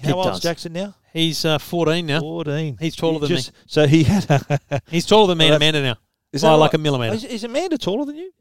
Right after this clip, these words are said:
Speaker 2: We're about the same height.
Speaker 1: About the same height?
Speaker 2: Yeah.
Speaker 1: Okay.
Speaker 2: Depending
Speaker 1: So
Speaker 2: on
Speaker 1: he's, he's got both you.
Speaker 2: He's
Speaker 1: Cool.
Speaker 2: got us, but, like, it's literally that whole
Speaker 1: Barefooted, back to back, he's got you.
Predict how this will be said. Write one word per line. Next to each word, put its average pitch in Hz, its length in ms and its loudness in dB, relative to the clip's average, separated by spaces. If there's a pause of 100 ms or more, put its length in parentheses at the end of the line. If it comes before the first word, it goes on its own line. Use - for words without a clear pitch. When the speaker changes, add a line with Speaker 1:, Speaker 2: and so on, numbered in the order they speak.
Speaker 2:
We're 180 160 2
about 160 240 0
the - 80 -10
same 120 180 -10
height. 107 100 -12
Speaker 1:
About 151 80 -8
the 147 60 -16
same 160 200 -8
height? 202 180 -14
Speaker 2:
Yeah. 135 200 -14
Speaker 1:
Okay. - 180 -18 (380)
Speaker 2:
Depending 156 380 -4
Speaker 1:
So 123 100 -2
Speaker 2:
on 120 60 -6
Speaker 1:
he's, 151 160 -4
he's 143 180 -8
got 151 200 0
both 131 200 -2
you. 92 80 -12 (140)
Speaker 2:
He's 151 180 -8
Speaker 1:
Cool. 117 100 -6
Speaker 2:
got 175 160 0
us, 151 100 -2
but, - 260 -10
like, 175 260 2 (180)
it's 196 200 -6
literally 196 320 0
that 156 140 4
whole 147 280 4
Speaker 1:
Barefooted, 165 260 -2
back 165 220 2
to 151 80 -2
back, 139 280 2
he's 131 140 -4
got 117 160 -6
you. 98 100 -14